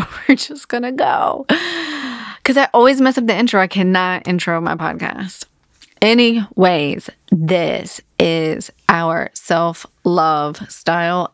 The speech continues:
edit for the month of May. I really, really enjoy these self-love style edits. So if you guys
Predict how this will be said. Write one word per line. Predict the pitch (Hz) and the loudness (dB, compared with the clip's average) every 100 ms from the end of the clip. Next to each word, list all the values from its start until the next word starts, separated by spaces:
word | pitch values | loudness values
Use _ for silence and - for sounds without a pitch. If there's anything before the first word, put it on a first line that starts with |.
| - | -2
edit | 247 240 240 240 - - | 0 2 0 0 -6 -12
for | - - 170 170 170 | -12 -2 0 0 -2
the | - 165 | -4 -4
month | 160 151 147 - - | -4 -6 -8 -14 -10
of | 180 165 175 | -10 -6 -6
May. | 190 220 233 226 220 220 - - - - - - | -4 -4 -4 -4 -4 -6 -10 -16 -16 -20 -4 -2
I | |
really, | 175 185 190 190 | 0 0 0 0
really | 185 180 170 | -2 -2 -4
enjoy | 160 156 160 156 156 - - - - | -4 -4 -4 -4 -8 -12 -20 -16 -4
these | 170 156 160 - - | -2 0 -2 -6 -10
self-love | - 160 165 156 | -8 -6 -6 -8
style | - 147 156 - | -8 -10 -8 -8
edits. | 156 147 151 - - | -8 -8 -10 -12 -12
So | - 170 160 | -4 -2 -2
if | 160 | -2
you | 165 | -2
guys | 170 160 | -2 -4